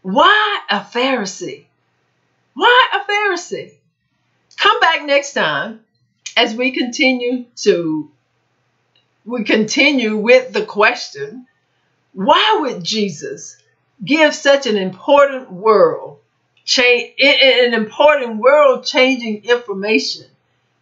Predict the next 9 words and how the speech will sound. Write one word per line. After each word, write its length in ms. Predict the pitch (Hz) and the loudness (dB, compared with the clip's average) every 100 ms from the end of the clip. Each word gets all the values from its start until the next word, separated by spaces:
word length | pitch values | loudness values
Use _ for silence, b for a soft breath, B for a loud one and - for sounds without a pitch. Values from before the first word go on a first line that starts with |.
| _ | _
to 460 | - 370 359 359 - | 0 2 4 0 -2
a 240 | 254 269 262 | 0 0 -2
Pharisee? 760 | 403 403 143 - - - - _ _ _ _ _ _ _ _ - - _ _ _ _ _ _ - | -8 -6 -6 -8 -12 -14 -16 _ _ _ _ _ _ _ _ -16 -16 _ _ _ _ _ _ -4
Question 420 | 196 202 233 220 | -4 -4 -10 -12
to 80 | 233 | -10
ponder. 500 | 262 339 269 - - _ _ _ _ _ _ _ _ _ _ | -8 -8 -12 -18 -20 _ _ _ _ _ _ _ _ _ _
Well, 260 | 330 453 415 | 2 4 4
loved 220 | 262 214 | 2 0
ones, 560 | 214 208 233 320 - | 0 0 -2 -6 -12